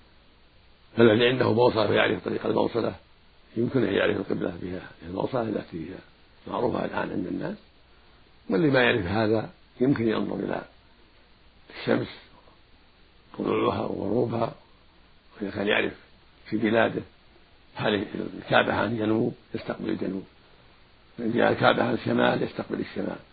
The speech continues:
الكعبة عن غرب يستقبل الغرب، الكعبة عن شرق يستقبل الغرب، الشرق، هكذا. والجهة تكفي، فإذا كان في جهة الشرق استقبل المغرب، الكعبة أمامه، وإذا كان في جهة المغرب استقبل الشرق،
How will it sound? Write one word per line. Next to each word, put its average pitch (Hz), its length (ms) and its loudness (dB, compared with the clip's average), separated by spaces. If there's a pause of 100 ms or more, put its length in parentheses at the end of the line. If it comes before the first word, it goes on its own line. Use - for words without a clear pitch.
(680)
الكعبة 113 360 2
عن 110 200 4
غرب 117 280 2
يستقبل 113 360 -4
الغرب، 98 320 -4 (220)
الكعبة - 260 -2
عن 107 240 0
شرق 117 180 0
يستقبل 101 360 -6
الغرب، 92 360 -6
الشرق، 110 380 -4 (100)
هكذا. - 380 -2 (1500)
والجهة 165 340 12
تكفي، - 400 0 (1040)
فإذا 113 280 4
كان 113 260 0
في 98 120 -4
جهة 101 240 -2 (100)
الشرق 156 420 0
استقبل - 360 -4 (500)
المغرب، 98 320 0 (640)
الكعبة 110 320 0
أمامه، 95 340 -6 (920)
وإذا 123 240 0
كان 117 180 -2
في 113 100 -2
جهة 113 260 2
المغرب 127 300 0
استقبل - 340 -6
الشرق، - 320 -2